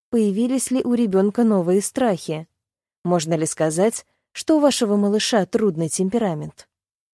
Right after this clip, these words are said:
Если вам трудно отвечать на эти вопросы объективно, и вы подозреваете, что можете не учитывать некоторые факторы, потому что просто не обращали на них внимания,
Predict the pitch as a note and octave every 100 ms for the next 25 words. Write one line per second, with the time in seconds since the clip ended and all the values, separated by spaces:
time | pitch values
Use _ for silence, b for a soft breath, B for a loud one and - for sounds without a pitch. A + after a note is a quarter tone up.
0 | _ _ - G3 F#3 F3 F#3 E3+ F3 F3
1 | F#3+ F3 E3 E3 E3+ F3 F#3 E3+ - F#3
2 | E3+ - E3 E3 F3 F3 - E3+ F3+ -
3 | - D#4 G#3+ E3 D3+ _ _ _ - D#4+
4 | D#4+ B3 G#3 F#3 G3 G3+ G3+ F3 E3+ -
5 | F3+ E3+ E3 D#3 E3+ E3+ F3 - E3 D3
6 | D#3 - E3 D3+ D#3 D#3+ D#3+ - D#4 -
7 | F3+ D3 D3 _ _ _ - D#4+ E4 -
8 | C4 C4+ B3 A#3 G#3 G#3 B3 A#3 G#3 D#3+
9 | D#3 D#3 D3+ F3+ A3+ F#3+ D#3+ D#3 D3